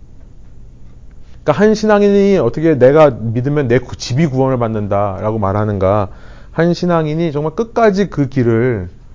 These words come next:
어, 완주해가는 모습을 볼 때, 그러면서 주위 사람들을 무시하는 게 아니라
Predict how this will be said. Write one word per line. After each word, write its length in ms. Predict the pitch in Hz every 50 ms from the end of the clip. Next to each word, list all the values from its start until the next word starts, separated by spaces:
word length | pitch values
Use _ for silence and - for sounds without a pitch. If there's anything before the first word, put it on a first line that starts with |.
| - - - - - - -
어, 180 | - 110 110 104
완주해가는 680 | 101 101 117 135 143 120 143 160 151 147 139 139 139 123
모습을 320 | 104 107 104 117 113 104
볼 280 | 107 - 104 104 101 95
때, 160 | 98 90 90
그러면서 380 | - 131 131 143 151 151 156
주위 260 | 147 151 - 127 135 127
사람들을 400 | - 143 139 135 135 131 127 110
무시하는 460 | 95 107 104 90 127 123 120 120 117
게 80 | 113
아니라 440 | 107 95 90 90 92 113 110 95 -